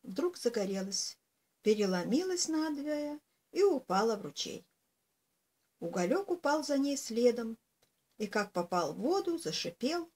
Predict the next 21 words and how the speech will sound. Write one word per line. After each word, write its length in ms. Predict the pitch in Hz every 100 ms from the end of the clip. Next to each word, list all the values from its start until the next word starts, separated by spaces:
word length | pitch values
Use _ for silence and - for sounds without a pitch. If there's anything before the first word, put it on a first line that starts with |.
| _ _
и 100 | 320
умер. 440 | 320 226 226 233 - _ _ _ _ _ _ _ _ - _ _ -
А 160 | 240
Боб, 320 | - 392 415 - _ _ _ _ _
тот 220 | - 214
был 260 | 240 269 349
поосторожней. 880 | 349 370 - 415 403 330 - 175 - _ _ _ -
Он 200 | 381 330
остался 480 | 185 247 359 -
на 120 | 240 202
берегу 580 | 180 175 175 175 233 - _ _ _ _ -
и, 100 | 233
увидев, 560 | 220 185 302 285 185
что 200 | - 277
случилось, 680 | 277 160 180 - 359 349 254
засмеялся 840 | 302 - 269 185 160 175 - 185 - _ -
и 120 | 311
никак 440 | 359 - 381 403
не 80 | 381
мог 260 | 370 370 339
остановиться, 840 | 330 330 330 339 262 185 - -